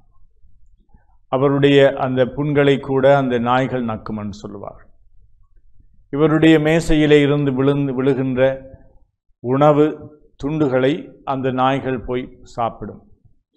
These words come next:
ஆனால் இந்த ஏழையை பற்றி அவர் கவலை கொள்ளாது இருந்தார். பணக்காரராக இருந்தது பாவமல்ல, நல்லது. ஆனால் இந்த பணக்காரன்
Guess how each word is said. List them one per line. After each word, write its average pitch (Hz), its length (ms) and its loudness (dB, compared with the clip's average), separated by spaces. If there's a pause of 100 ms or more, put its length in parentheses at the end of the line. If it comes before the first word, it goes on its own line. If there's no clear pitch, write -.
(220)
ஆனால் 143 240 -2
இந்த 143 240 0
ஏழையை 147 520 4
பற்றி 143 720 -10
அவர் 117 460 -8
கவலை 123 420 -4
கொள்ளாது 110 560 -6
இருந்தார். 95 440 -12 (1500)
பணக்காரராக 147 1000 4
இருந்தது 147 640 0 (520)
பாவமல்ல, 107 560 -6 (800)
நல்லது. 101 480 -12 (760)
ஆனால் 156 380 4
இந்த 135 260 0
பணக்காரன் 151 840 2